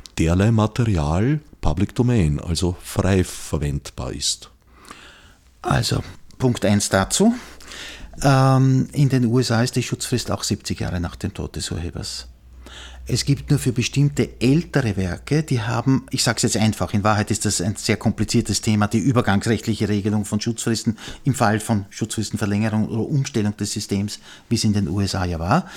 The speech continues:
Speaker 2: Aber es gibt bestimmte Werke, die diese amerikanische Schutzfristenverlängerung nicht mehr erlebt haben. Und die sind frei. Aber wir haben seit, äh,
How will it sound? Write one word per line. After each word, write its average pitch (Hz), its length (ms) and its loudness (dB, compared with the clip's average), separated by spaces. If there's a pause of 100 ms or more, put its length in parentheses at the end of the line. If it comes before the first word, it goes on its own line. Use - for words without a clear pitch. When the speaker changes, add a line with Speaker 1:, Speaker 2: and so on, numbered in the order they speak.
(420)
Speaker 2:
Aber 131 200 4
es 117 140 2
gibt - 260 -2
bestimmte 139 440 2
Werke, 127 300 2
die 151 180 4
diese 131 320 2
amerikanische 120 640 0
Schutzfristenverlängerung 117 880 0
nicht 113 240 -2
mehr 110 120 4
erlebt 104 340 -2
haben. 98 280 -4 (460)
Und 131 220 -2
die 143 160 2
sind 95 300 0
frei. 78 360 -6 (1160)
Aber 117 200 4
wir 120 160 6
haben 120 200 4
seit, 117 480 2
äh, 117 140 0